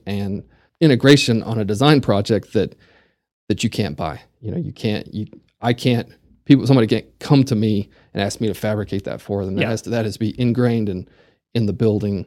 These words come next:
Speaker 1: that they purchase. And so that makes it exciting. And I think, again, that goes back to projects with boundaries and, and how that kind of focuses your design energy.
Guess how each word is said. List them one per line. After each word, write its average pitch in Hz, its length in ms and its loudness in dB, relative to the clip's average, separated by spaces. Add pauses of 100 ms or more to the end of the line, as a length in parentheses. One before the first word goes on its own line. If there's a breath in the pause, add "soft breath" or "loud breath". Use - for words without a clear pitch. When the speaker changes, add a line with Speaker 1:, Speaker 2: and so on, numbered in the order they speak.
(160)
Speaker 1:
that 85 120 -10
they 92 120 -8
purchase. 95 440 -10
And 98 100 -8
so - 280 -4 (340 soft breath)
that 156 220 2
makes 147 220 2
it 117 60 2
exciting. 113 460 -2
And 107 100 -2
I - 40 -4
think, 113 180 -4
again, 107 240 -4
that 98 120 -4
goes 107 200 -4
back 98 240 -4
to - 260 -8 (640 soft breath)
projects 117 380 2
with - 140 -8
boundaries 107 680 0
and, 95 380 -8
and 82 280 -12 (840)
how 104 180 -8
that 104 180 -6
kind 98 160 -10
of 87 60 -10
focuses - 520 -8
your 98 120 -8
design 95 340 -10
energy. - 380 -14